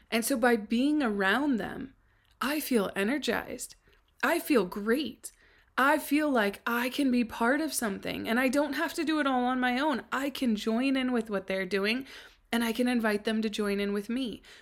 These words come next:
We can help each other. We can work together to make a difference.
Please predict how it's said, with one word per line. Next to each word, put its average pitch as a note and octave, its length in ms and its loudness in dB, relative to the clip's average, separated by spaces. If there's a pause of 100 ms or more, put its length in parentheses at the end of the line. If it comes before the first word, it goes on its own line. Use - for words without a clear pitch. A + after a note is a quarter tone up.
(120)
We C4+ 180 4
can C4 180 2
help B3+ 380 -2
each C4 160 -2
other. F#3+ 240 -4
We A3 140 -2
can A3+ 240 0
work B3+ 260 2
together A#3+ 680 -2 (1040)
to A#3 100 -2
make G#3+ 200 0
a G#3+ 60 -2
difference. - 560 -8